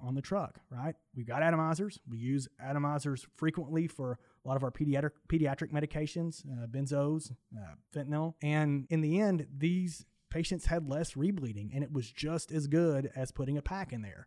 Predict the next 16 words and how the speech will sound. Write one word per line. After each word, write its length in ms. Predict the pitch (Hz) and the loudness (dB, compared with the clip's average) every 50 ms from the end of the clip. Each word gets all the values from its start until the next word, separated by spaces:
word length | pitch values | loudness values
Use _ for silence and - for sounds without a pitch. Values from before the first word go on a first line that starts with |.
| _ - | _ 2
And 320 | 156 160 156 151 147 139 - _ - - | 4 6 6 4 4 0 -2 _ -20 -4
for 200 | - 170 170 165 | 2 4 4 6
the, 340 | 160 160 147 143 135 127 117 - _ _ 139 139 | 6 6 4 4 2 0 -4 -8 _ _ -12 -8
you 100 | 131 127 | -6 -4
know, 200 | 123 117 120 127 | -2 -2 -2 0
medic 340 | 127 160 180 196 190 165 - | 4 4 4 4 4 4 6
listeners 420 | 175 190 202 - - 175 151 127 139 | 6 6 6 6 4 2 4 4 2
out 180 | 135 123 - | 2 0 0
there, 160 | - 131 123 | -2 -2 -2
if 120 | 123 - - | -2 -2 0
you've 100 | 127 123 | 2 4
never 260 | 156 165 175 170 160 | 4 4 4 4 2
placed 540 | - - - - - 170 170 165 156 - - - | 2 -2 -2 2 4 6 6 4 4 2 0 2
a 60 | 147 | 4
nasal 380 | 143 139 143 156 156 156 156 | 4 4 4 4 4 4 2
pack, 440 | 147 - 160 160 127 113 - - - | 0 -2 -4 -4 -4 -4 -6 -8 -14